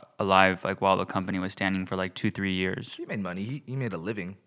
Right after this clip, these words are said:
Speaker 1: I think it was, like,
Speaker 2: He
Speaker 1: nine
Speaker 2: did,
Speaker 1: cents.
Speaker 2: he didn't make the global presence that he was.
Speaker 1: No, I don't think he made
Speaker 2: Oh,
Speaker 1: the,
Speaker 2: yeah.
Speaker 1: the, the, the guy that,
Speaker 2: Oh,
Speaker 1: like,
Speaker 2: like the soda
Speaker 1: invented
Speaker 2: fountain.
Speaker 1: it.
Speaker 2: Yeah, the
Speaker 1: Like, the
Speaker 2: place.
Speaker 1: guy that invented, like,
Speaker 2: Right.
Speaker 1: the whole thing.
Speaker 2: It was in a
Speaker 1: But then
Speaker 2: pharmacy.
Speaker 1: somebody else, like, took over it,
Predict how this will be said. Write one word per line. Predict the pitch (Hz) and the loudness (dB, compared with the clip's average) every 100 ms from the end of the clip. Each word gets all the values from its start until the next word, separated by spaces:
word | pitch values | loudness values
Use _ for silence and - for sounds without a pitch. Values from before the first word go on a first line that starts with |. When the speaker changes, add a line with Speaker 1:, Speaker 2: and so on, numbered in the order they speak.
| _ | _
Speaker 1:
I | - | -2
think | 123 | 2
it | 127 | 4
was, | 113 | 4
like, | 113 95 | 2 2
Speaker 2:
He | |
Speaker 1:
nine | 101 98 | 2 4
Speaker 2:
did, | 120 | 4
Speaker 1:
cents. | - 95 95 - - | 2 0 -2 -10 -6
Speaker 2:
he | 131 | -4
didn't | 127 | -4
make | 117 | -4
the | 107 | -6
global | 92 95 101 95 90 | -4 0 2 0 -2
presence | 78 107 107 87 90 - - - | 0 4 4 2 -8 -8 -14 -10
that | 92 - - | -10 -10 -12
he | 82 | -12
was. | 82 87 - - _ _ | -10 -10 -14 -20 _ _
Speaker 1:
No, | 127 131 | 4 6
I | 110 | 6
don't | 156 | 4
think | 147 139 | -2 -6
he | 127 | -2
made | 113 110 104 - | 0 0 -2 -4
Speaker 2:
Oh, | 110 | 6
Speaker 1:
the, | 107 | 10
Speaker 2:
yeah. | 110 - | 10 8
Speaker 1:
the, | 101 95 92 76 | 4 6 4 0
the, | 87 64 - _ _ _ | -2 -2 -6 _ _ _
the | 113 | 2
guy | 110 117 123 | 8 10 10
that, | 123 135 | 8 10
Speaker 2:
Oh, | |
Speaker 1:
like, | 117 101 98 123 117 113 | 10 10 8 4 2 2
Speaker 2:
like | 113 | 0
the | 120 113 | 2 6
soda | 117 107 120 | 8 12 12
Speaker 1:
invented | 113 101 110 | 12 8 6
Speaker 2:
fountain. | 92 | 4
Speaker 1:
it. | - - | 0 -2
Speaker 2:
Yeah, | 95 82 | -2 -2
the | 78 | -2
Speaker 1:
Like, | 104 110 87 | 6 6 6
the | |
Speaker 2:
place. | 107 | 4
Speaker 1:
guy | 107 113 | 8 8
that | |
invented, | 110 101 101 101 92 95 | 8 6 4 4 0 -4
like, | 87 | -2
Speaker 2:
Right. | 87 - - | -4 -6 -10
Speaker 1:
the | - | -4
whole | 104 - | -4 -4
thing. | - 69 | -4 -4
Speaker 2:
It | - | -6
was | 123 | -6
in | 117 | 6
a | |
Speaker 1:
But | 120 | 8
then | 131 | 10
Speaker 2:
pharmacy. | 135 120 | 10 10
Speaker 1:
somebody | 131 120 | 8 10
else, | 117 110 | 10 10
like, | 104 95 - | 6 4 2
took | - 110 | 0 6
over | 107 98 98 | 6 8 6
it, | 95 92 | 6 4